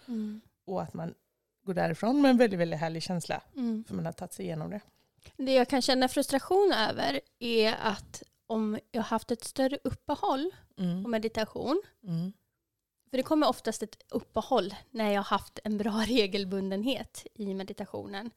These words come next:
Speaker 1: När jag har haft flera månader där jag mediterar varje dag, samma tidpunkt. Då är det som att allting blir lite för bra. Och då lägger jag av med meditationen. För att
Speaker 2: Mm.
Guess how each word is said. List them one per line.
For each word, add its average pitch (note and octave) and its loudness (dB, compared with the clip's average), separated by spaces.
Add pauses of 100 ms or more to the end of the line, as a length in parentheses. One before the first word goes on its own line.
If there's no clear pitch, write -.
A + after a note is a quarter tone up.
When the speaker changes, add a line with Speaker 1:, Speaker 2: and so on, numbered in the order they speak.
(380)
Speaker 1:
När G3 0
jag F#3+ -2
har F#3 -4
haft F3+ -8 (440)
flera B3 0
månader A3 -2 (180)
där G#3+ -4
jag F#3+ -2
mediterar F#3+ -6
varje F#3 -2
dag, F3 -6
samma F3 -10
tidpunkt. F#3 -8 (320)
Då A3+ 4 (420)
är A#3 2
det A3 2
som G#3+ -4
att - -6
allting G#3+ -2
blir A3 0
lite A3 -2
för D#4+ 6
bra. F3+ -2 (260)
Och A3+ 0
då A3+ 6
lägger B3+ 4
jag C#4 0
av D4+ 2
med F4 2
meditationen. E4+ -4 (100)
För A3+ 0
att F#3 2
Speaker 2:
Mm. E3+ -4